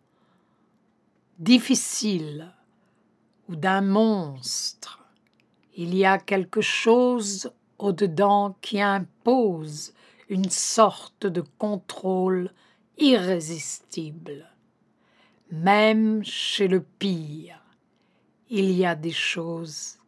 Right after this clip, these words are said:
qui sont impossibles. Et sans cette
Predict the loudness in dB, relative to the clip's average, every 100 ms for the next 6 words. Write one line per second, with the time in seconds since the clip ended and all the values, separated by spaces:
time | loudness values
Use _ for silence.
0 | _ -8 -6 -4 -6 -6 -10 _ _ _
1 | _ 2 2 2 -8 -4 -4 -6 -10 -14
2 | -18 -20 _ _ _ _ _ _ _ _
3 | _ _ _ _ _ _ _ _ _ _
4 | _ -8 -2 0 0 2 2 2